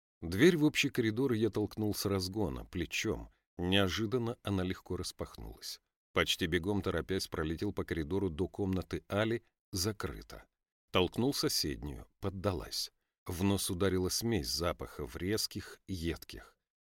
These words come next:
Ирина Львовна лежала на кровати, свернувшись, как больное животное.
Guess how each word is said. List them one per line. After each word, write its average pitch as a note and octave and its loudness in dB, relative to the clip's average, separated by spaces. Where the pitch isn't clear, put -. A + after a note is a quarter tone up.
Ирина C#3 4
Львовна C#3+ 4
лежала B2 6
на A2 2
кровати, G#2+ 2
свернувшись, G#2 2
как G2 -2
больное G#2 2
животное. - -4